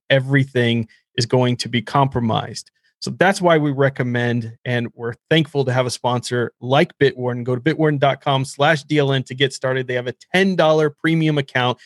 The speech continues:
You can create a different password for every single account you have. You can set up things with the ten dollars, like YubiKey authentication in there.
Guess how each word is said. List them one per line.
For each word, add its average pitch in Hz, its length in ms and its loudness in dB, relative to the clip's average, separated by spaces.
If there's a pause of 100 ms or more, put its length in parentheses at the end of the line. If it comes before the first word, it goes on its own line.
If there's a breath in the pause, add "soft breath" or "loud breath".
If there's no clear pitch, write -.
(160 soft breath)
You 165 80 -4
can 170 140 -2
create 185 340 2
a 156 160 -2
different 170 480 -2
password 160 500 -4
for - 280 -8
every 180 500 2
single 165 560 0
account 143 400 -2
you 139 120 -2
have. 117 360 0 (300 soft breath)
You 139 80 -6
can 131 160 -6
set 175 260 0
up 208 200 0
things 156 220 -2
with 139 140 -8
the 135 80 -4
ten 139 220 -2
dollars, 139 320 2
like 127 160 -4 (120)
YubiKey 165 600 2
authentication 165 840 0
in 165 240 -2
there. 156 280 0